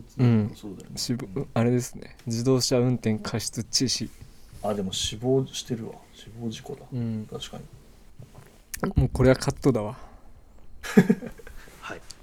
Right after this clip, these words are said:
Speaker 2: まあ、血の穴から、
Speaker 1: うん。
Speaker 2: で、要するに血のパンですよ。血のパン。
Speaker 1: はい。
Speaker 2: だから、そ-、それだけさ、パンの意味があるんだろうけど。<laughs>
Speaker 1: うん。
Speaker 2: そっからなんか、
Speaker 1: パンツのね。
Speaker 2: なんか知んないけど、
Speaker 1: はい。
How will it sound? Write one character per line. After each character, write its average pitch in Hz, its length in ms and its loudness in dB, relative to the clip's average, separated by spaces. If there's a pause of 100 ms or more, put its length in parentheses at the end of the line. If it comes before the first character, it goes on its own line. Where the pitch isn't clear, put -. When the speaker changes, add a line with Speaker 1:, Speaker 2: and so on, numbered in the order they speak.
(720)
Speaker 2:
ま 127 100 -2
あ、 - 20 -6
血 - 160 2
の 190 200 6
穴 180 180 4
か 120 140 4
ら、 110 280 6 (1120)
Speaker 1:
う 135 40 2
ん。 123 360 0
Speaker 2:
で、 143 140 8
要 147 60 4
す 151 100 -2
る 151 80 0
に 123 80 -8
血 - 200 4
の 214 120 8
パ 202 180 6
ン 190 100 4
で 180 80 4
す - 100 -4
よ。 - 120 -12
血 - 160 -4
の 131 80 0
パ 123 200 2
ン。 117 120 -2 (960)
Speaker 1:
は 131 100 4
い。 127 60 0
Speaker 2:
だ 127 60 -8 (400)
か 139 40 2
ら、 135 100 6
そ-、 - 200 -2
そ 185 140 2
れ 214 80 4
だ 214 100 6
け 214 180 6
さ、 123 360 2 (280)
パ 165 160 4
ン 139 100 2
の 107 80 2
意 110 60 2
味 101 140 2
が 95 240 -4
あ 104 60 -2
る 104 80 -4
ん 95 80 -6
だ - 80 -12
ろ 95 100 -14
う - 20 -20
け - 80 -14
ど。 - 200 -14 (460)
<laughs> - 520 -12
Speaker 1:
う 131 40 6
ん。 117 280 4 (220)
Speaker 2:
そ 135 120 2
っ - 20 2
か 165 220 0
ら 190 80 0
な 233 60 -4
ん - 20 -6
か、 180 80 0
Speaker 1:
パ 131 60 6
ン 120 80 4
ツ - 120 -2
の 110 160 2
ね。 120 200 0
Speaker 2:
な 135 100 0
ん 165 80 -2
か 123 120 0
知 107 80 2
ん 117 60 -2
な 107 60 0
い 98 40 -6
け 104 60 0
ど、 95 200 -2
Speaker 1:
は - 0 -
い。 - 20 -10